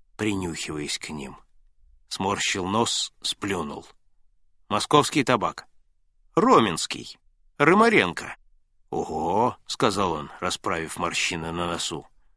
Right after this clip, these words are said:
«Добрый табак». Неловко идти в хату прежде хозяина. Я стоял рядом с этим человеком и, ожидая, когда он кончит свои неторопливые расспросы,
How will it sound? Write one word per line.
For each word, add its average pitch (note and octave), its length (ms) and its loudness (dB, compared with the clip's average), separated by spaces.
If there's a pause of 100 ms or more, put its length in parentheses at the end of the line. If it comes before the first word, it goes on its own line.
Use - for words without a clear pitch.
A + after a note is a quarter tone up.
(320)
«Добрый F#2 520 2
табак». A2 460 0 (840)
Неловко A2+ 560 2
идти E2 280 -6
в - 60 -8
хату G#2+ 360 -4
прежде E2+ 400 -6
хозяина. D2+ 680 -6 (440)
Я A2+ 180 2
стоял A2+ 400 2
рядом G#2+ 320 2
с - 100 -2
этим G2+ 220 -4
человеком A2 640 -2
и, F#2 300 -4
ожидая, F#2 520 -4
когда F2+ 340 -4
он F2 200 -4
кончит F2 480 -4
свои F2 280 -4
неторопливые E2+ 720 -6
расспросы, D3+ 600 -4